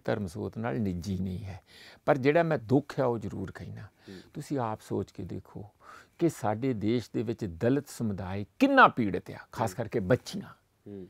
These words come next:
Speaker 1: ਉਹ ਜਿਸ ਤਰੀਕੇ ਨਾਲ ਆਹ ਬੱਚੀਆਂ ਦੀ ਅਸੀਂ ਹੁਣੇ ਸੰਦੀਪ ਸਿੰਘ ਵਾਲੀ ਗੱਲ ਕਰਕੇ ਹਟੇ, ਉਹਨਾਂ ਦੀ ਕੋਈ ਇਹਦੇ ਨਾਲੋਂ ਕੋਈ ਚੰਗੀ ਹਾਲਾਤ ਨਹੀਂ ਹੈ।
Speaker 2: ਹੂੰ।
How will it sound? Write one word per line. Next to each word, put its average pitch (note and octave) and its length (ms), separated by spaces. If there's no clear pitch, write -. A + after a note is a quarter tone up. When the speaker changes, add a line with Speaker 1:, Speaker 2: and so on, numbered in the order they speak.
Speaker 1:
ਉਹ F#3 220
ਜਿਸ C#3 240
ਤਰੀਕੇ D#3+ 300
ਨਾਲ F3 120
ਆਹ F3+ 100
ਬੱਚੀਆਂ D#3 440
ਦੀ E3 140
ਅਸੀਂ D3 200
ਹੁਣੇ D#3 220
ਸੰਦੀਪ C#3 360
ਸਿੰਘ D#3 260
ਵਾਲੀ C3+ 200
ਗੱਲ A2 200
ਕਰਕੇ A2 340
ਹਟੇ, D#3 120
ਉਹਨਾਂ A#3+ 280
ਦੀ A#3 80
ਕੋਈ B3+ 200
ਇਹਦੇ G3 200
ਨਾਲੋਂ A3 240
ਕੋਈ G#3 120
ਚੰਗੀ G3 340
ਹਾਲਾਤ G3+ 380
ਨਹੀਂ D4 220
ਹੈ। C3 320
Speaker 2:
ਹੂੰ। G2 200